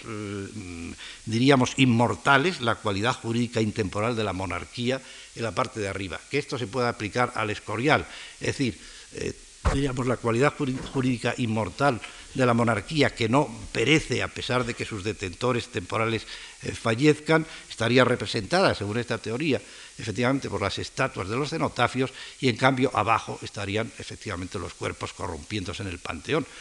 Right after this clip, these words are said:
pero en el panteón del Escorial no están representados en a-, en, en, en el acto de corromperse como en la escultura contemporánea anglo-francesa. Bien,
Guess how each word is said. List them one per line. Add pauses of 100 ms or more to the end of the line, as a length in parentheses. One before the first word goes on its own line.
(240)
pero
en
el
panteón
del
Escorial
no
están
representados
en
a-,
en, (160)
en,
en
el
acto
de
corromperse (460)
como
en
la
escultura
contemporánea (640)
anglo-francesa. (680)
Bien,